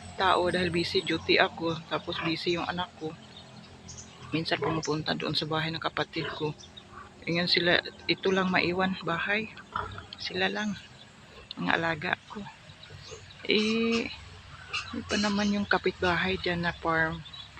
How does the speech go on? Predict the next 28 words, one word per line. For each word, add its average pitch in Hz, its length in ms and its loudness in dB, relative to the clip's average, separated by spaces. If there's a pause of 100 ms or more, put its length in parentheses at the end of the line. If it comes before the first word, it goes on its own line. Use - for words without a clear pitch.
(220)
katabi 170 480 4
ko. 147 240 0 (920)
Hinayaan 156 580 2
yung 160 120 2
mga 156 260 4
aso 151 260 0
nila. 156 400 0 (800)
Biro 185 320 4
mo 190 100 2
naman, 185 300 2
thirty 170 320 6
plus 170 400 4
yun. 160 160 2 (1040)
Eh, 170 320 4
ma-, 160 160 4 (240)
dali 170 240 4
bang 170 140 4
papakainin 160 760 4
nila 156 160 2
yun? 156 240 0
Eh, 156 160 0
ang 156 240 0
pagkain 151 480 4
daw 156 140 4
nila, 147 340 4
eh, 147 240 4 (480)
limang 165 320 4
kilo 160 460 2